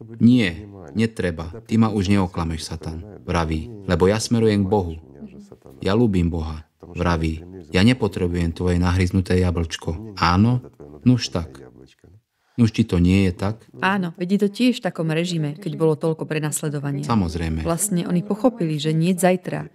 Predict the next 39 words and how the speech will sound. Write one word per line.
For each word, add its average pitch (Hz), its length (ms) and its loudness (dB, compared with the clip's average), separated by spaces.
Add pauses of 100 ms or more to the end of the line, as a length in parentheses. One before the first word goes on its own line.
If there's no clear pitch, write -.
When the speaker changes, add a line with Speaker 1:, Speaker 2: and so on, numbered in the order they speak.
Speaker 2:
že 160 160 2
len 165 240 0
teraz 160 560 -2
a 151 80 -10
táto 165 320 -4
láska. 143 400 -8
Speaker 1:
Samozrejme. 85 800 2
A 107 80 0
tak 104 180 0
znovu 107 320 4
kolektívna 101 640 0
podpora, 98 640 -2
kolektívna 110 560 2
láska, 95 640 0
kolektívne 101 640 0
úsilie, 98 560 -2 (140)
ono 95 160 6
všetko 135 420 0
toto 107 220 0
urýchľuje 104 640 2
a - 100 -4
posilňuje. 82 840 -4
A - 80 -6
pre 90 240 0
jedného 104 340 4
človeka 92 540 0
je 90 160 -4
ťažšie 92 340 2
zvládnuť 87 400 0
túto 90 320 0
masu 90 320 -2
besov, 90 460 -2 (460)
ako - 160 -2
sa 92 160 0
hovorí, 90 640 2
pretože 110 400 2
ich 104 160 2
je 87 100 0
toľko, 98 560 -2